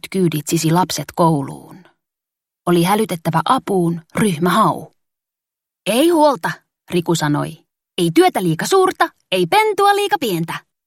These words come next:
Riku kutsui pennut hauvaunuun. Hauvaunussa Riku kertoi pennuille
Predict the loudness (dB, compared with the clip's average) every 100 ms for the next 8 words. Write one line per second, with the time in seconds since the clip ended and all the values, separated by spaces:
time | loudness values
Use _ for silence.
0 | _ _ _ _ _ _ _ -2 2 2
1 | 0 -2 0 0 2 0 0 0 2 2
2 | 0 -4 -6 -8 -12 -18 -20 _ _ _
3 | _ _ _ _ _ _ _ -4 2 2
4 | 2 2 2 0 -4 -4 -4 -2 0 0
5 | 0 0 0 0 0 2 2 2 0 -2
6 | -4 -6 -10